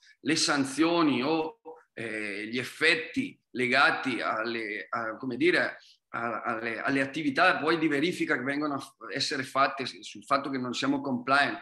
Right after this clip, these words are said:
rispetto a certe tematiche, possono avere degli effetti, queste sanzioni, che possono mettere a repentaglio proprio anche il funzionamento dell'organizzazione. Il tema della sicurezza credo che sia veramente un classico esempio. Oggi gli infortuni gravi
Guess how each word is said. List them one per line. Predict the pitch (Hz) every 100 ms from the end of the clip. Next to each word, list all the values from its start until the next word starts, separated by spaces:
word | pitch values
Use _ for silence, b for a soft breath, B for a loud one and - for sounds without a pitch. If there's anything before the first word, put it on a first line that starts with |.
| B B B
rispetto | - 123 165 156
a |
certe | 147 147 170
tematiche, | 226 165 131 139 196 247 - - _
possono | - 156 - 190 185 175 -
avere | 135 156 160
degli | 139 175
effetti, | 185 151 151 160
queste | 143 156
sanzioni, | 202 208 - 120 160
che | 139
possono | 170 - 160 139
mettere | 127 127 151 135
a |
repentaglio | 127 139 165 82 92 320
proprio | 117 - 147
anche | 113 139
il |
funzionamento | 147 135 135 104 87 104 156
dell'organizzazione. | 143 117 104 101 95 - - 165 139
Il | - _ _ -
tema | 131 117
della | 110
sicurezza | - 123 170 92 180
credo | 131 131
che | 117
sia | 127 117
veramente | 98 90 156 160 - b b b b
un | - 135
classico | 131 123 - 160 131
esempio. | 110 123 127 123
Oggi | 131 127
gli | 120
infortuni | 135 135 120 143 151
gravi | 120 123 139 120